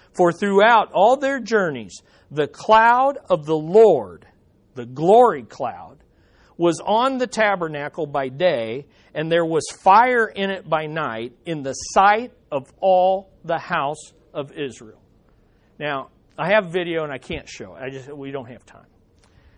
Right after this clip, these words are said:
And probably shouldn't anyway. But I'll give you the link on our website, okay, or on our Facebook page. Just by chance, l-, yesterday, I just saw this, actually, I think last night. I just saw this.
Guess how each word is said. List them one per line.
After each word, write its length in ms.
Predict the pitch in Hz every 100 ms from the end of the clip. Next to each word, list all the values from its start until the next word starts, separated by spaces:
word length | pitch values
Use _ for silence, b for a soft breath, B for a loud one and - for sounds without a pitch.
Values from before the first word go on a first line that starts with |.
| b b
And 200 | - 120 -
probably 340 | - 196 156 107
shouldn't 380 | - - 107 -
anyway. 400 | 127 117 76 87 _ _
But 180 | 147 156
I'll 160 | 160 175
give 160 | 170
you 140 | 147 131
the 100 | 117
link 460 | 120 143 104 95 _ -
on 160 | 127 113
our 120 | 110
website, 600 | 113 120 - - 90 69 _ -
okay, 280 | 120 147 131
or 160 | 127
on 160 | 135 123
our 100 | 104 -
Facebook 460 | 135 113 - 113
page. 400 | - - - _ _ b b b b
Just 240 | 214 311
by 140 | 254 185
chance, 680 | - - 175 117 - - _ _ -
l-, 120 | 160
yesterday, 560 | - 302 - - 113 87
I 80 | -
just 220 | 208 -
saw 160 | - 233
this, 160 | 214 - - _ _ _ -
actually, 300 | 214 - 185
I 20 |
think 240 | 156 220 165
last 260 | 170 -
night. 240 | 202 - _ _ b b b
I 60 | -
just 240 | 220 -
saw 220 | - 214 180
this. 200 | 85